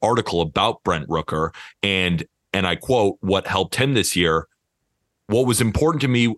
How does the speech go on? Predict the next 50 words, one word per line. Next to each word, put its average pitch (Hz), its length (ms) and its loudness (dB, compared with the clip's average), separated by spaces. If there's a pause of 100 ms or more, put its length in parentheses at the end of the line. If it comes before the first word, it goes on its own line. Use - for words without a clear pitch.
(100)
I 104 80 2
was 98 180 0
still 127 180 2
finding 113 380 0
ways 98 240 2
to 98 60 -2
put 98 200 -4
the 87 80 -6
barrel 104 320 2
on 101 140 2
the 95 40 0
ball 90 220 0
and 85 100 0
hit 90 140 0
it 90 100 -4
hard, 85 460 0 (200)
despite 95 440 -2
hitting 95 260 0
some 87 220 -2
good 82 260 0
pitcher's 85 360 -2
pitches. 78 440 -6 (280)
And 101 80 0
I've 92 160 -4
kind 127 260 -2
of 143 80 0
figured 107 320 0
out 101 220 0
if 82 100 -2
I 85 80 -2
kept 127 320 -4
that 110 200 0
same 113 280 0
swing, 90 380 -2
same 117 260 0
approach, 95 480 -2 (300)
when 104 160 0
I 101 80 0
got 95 140 0
a 92 40 2
little 123 280 2
more 120 240 2
hitter-friendly 101 640 0
pitches 85 360 -4
and 85 120 -2
pitches 98 360 -2
up 113 180 -2
in 110 80 -2
the 104 80 0
zone, 95 360 0